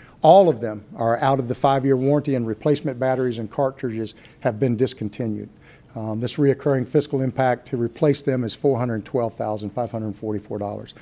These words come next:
Uh, again, when we say this is a critical need, it is absolutely a vital need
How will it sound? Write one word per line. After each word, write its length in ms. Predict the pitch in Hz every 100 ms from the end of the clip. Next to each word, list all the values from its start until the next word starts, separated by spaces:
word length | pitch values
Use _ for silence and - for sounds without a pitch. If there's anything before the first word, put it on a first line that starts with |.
| - - - -
Uh, 160 | 127 120
again, 440 | 143 151 147 120 -
when 180 | 131 127
we 80 | 120
say 180 | 160
this 220 | 143 143 131
is 80 |
a 60 | 123
critical 360 | - 151 135 127
need, 300 | 139 131 120
it 140 | 120
is 120 | 113
absolutely 540 | 123 120 - 123 120 113
a 60 |
vital 360 | 101 113 120 104
need 320 | 98 95